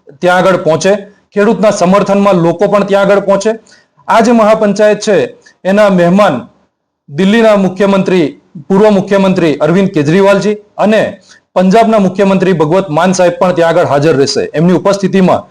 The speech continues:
આ મહાપંચાયત યોજાવા જઈ રહી છે.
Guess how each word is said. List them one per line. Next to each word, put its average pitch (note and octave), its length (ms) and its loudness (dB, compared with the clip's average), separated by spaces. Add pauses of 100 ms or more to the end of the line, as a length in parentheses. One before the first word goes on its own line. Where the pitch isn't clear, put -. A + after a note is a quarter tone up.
(380)
આ F#3 160 2 (640)
મહાપંચાયત F3 640 0
યોજાવા D#3 340 2
જઈ C3+ 220 0
રહી G#2 140 -4
છે. - 120 -16